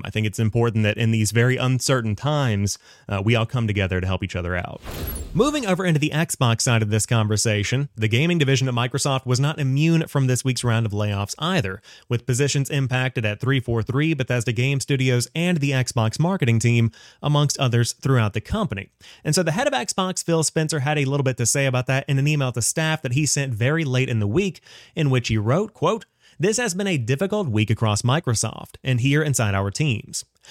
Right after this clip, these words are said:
Now that many of the one-on-ones and team conversations have happened, I want to take a moment to reiterate the message that you heard from your leaders. This is a challenging moment in our business, and this week's actions were painful choices. The gaming leadership team had to make decisions that we felt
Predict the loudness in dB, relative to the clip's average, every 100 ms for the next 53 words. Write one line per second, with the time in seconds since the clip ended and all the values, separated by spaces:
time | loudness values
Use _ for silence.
0 | -8 0 0 0 0 -2 -2 -2 0 0
1 | 2 2 2 2 0 -2 0 0 0 -2
2 | -2 -2 -2 -2 -2 -4 -4 -4 -4 -4
3 | -6 -8 -16 -4 -2 -2 -4 -4 -2 0
4 | 2 2 0 0 0 0 0 -2 -2 -2
5 | -2 -4 -4 -4 -2 0 0 -2 -4 -2
6 | 0 2 2 2 0 -2 -14 _ _ -20
7 | -16 -2 0 2 0 -2 -2 -4 -2 -2
8 | 0 2 2 2 2 2 2 0 0 -2
9 | -4 -2 0 2 0 -2 -2 -4 -2 -2
10 | -2 -2 -2 -2 -2 -2 -2 -2 -6 -6
11 | -8 _ _ -20 -4 0 2 0 -2 -4
12 | 0 0 0 0 -2 0 0 0 0 0
13 | -2 -2 -2 -2 -2 -2 -2 -4 -2 -2
14 | 0 -2